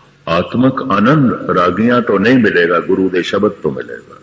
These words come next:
ਤੇ ਸ਼ਬਦ ਨੂੰ ਤੇ ਕੋਈ ਕੋਈ ਸੁਣਦਾ ਹੈ, ਸਭ ਰਾਗੀਆਂ ਨੂੰ ਸੁਣਦੇ ਨੇ। ਸ਼ਬਦ ਨੂੰ ਤੇ ਕੋਈ ਕੋਈ ਸੁਣਦਾ ਹੈ,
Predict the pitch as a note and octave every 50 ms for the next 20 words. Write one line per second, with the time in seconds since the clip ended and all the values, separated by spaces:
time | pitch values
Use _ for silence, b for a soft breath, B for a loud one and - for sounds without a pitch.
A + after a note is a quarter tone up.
0 | - - - - - - - _ _ _ _ _ _ _ _ _ _ _ _ _
1 | _ _ _ _ _ _ _ _ - - - - - G2 F2+ F#2 G2 G#2 G2 G#2
2 | G2 - G2 - - A2+ A#2 A#2 A2+ A2 F#2 D#2+ - - C2+ B1+ - - - -
3 | - - - - - - - - - _ _ _ _ _ _ _ _ _ _ _
4 | _ _ _ _ _ _ _ _ _ _ - - - A2+ A2 A2+ A2 G#2+ F#2+ F#2+
5 | F#2 G#2 G#2 G#2 G2+ F#2+ E2+ D2 - - D2+ C2 B1+ - B1+ A#1+ A#1+ - - -
6 | - - - - - _ - _ _ _ _ _ _ _ _ _ _ _ _ _
7 | _ _ _ _ _ _ _ _ _ _ _ _ _ _ _ - - - - -
8 | G2+ F#2+ G#2 G#2+ A#2 A#2+ B2+ B2 A2+ - B2 G#2 - A2 A2 B2 C#3+ D3+ B2 D#3+
9 | D#3+ D#3 C#3+ D#3+ - B2 A2+ G#2 F#2+ E2 D2+ D2